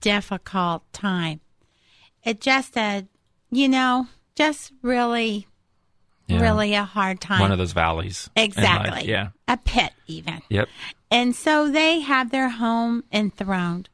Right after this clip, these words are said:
Speaker 1: What can they expect with all the graces necessary? Will these problems go away?
Speaker 2: Sometimes, yes. Uh, most often than not, you know, the,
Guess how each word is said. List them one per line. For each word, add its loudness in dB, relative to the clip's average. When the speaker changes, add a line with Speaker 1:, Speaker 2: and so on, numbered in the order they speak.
Speaker 1:
What 2
can 2
they 2
expect -6
with -2
all 0
the -4
graces -2
necessary? -2
Will 4
these 0
problems 2
go 2
away? 0
Speaker 2:
Sometimes, 2
yes. 0
Uh, 2
most 0
often 0
than 2
not, 0
you -2
know, 2
the, -4